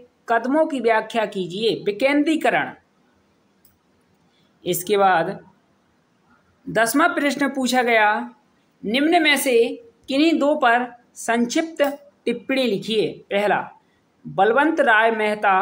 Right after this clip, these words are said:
समिति के सुझाव पर। दूसरा, अशोक मेहता समिति के सुझाव। तीसरा, सामुदायिक विकास कार्यक्रम। किन्हीं दो पर टिप्पणी लिखने के लिए पूछा गया था दसवें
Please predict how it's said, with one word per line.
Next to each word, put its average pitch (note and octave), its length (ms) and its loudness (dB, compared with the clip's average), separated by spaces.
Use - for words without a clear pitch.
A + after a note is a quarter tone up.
समिति G#3 480 -2
के C#4 160 -4
सुझाव B3+ 420 2
पर। A#3+ 360 2
दूसरा, A#3 420 -2
अशोक C4+ 500 -2
मेहता A3 760 0
समिति G#3 520 -4
के C#4 160 -2
सुझाव। A#3+ 640 0
तीसरा, C4+ 400 0
सामुदायिक A#3+ 880 2
विकास G#3+ 600 0
कार्यक्रम। F3+ 540 0
किन्हीं D4+ 420 4
दो D4+ 180 2
पर A#3+ 220 0
टिप्पणी D4 440 -2
लिखने A#3 360 0
के A3 120 -4
लिए A3 160 -2
पूछा G3 380 -4
गया E3+ 260 2
था A3 240 -2
दसवें F#3 600 -2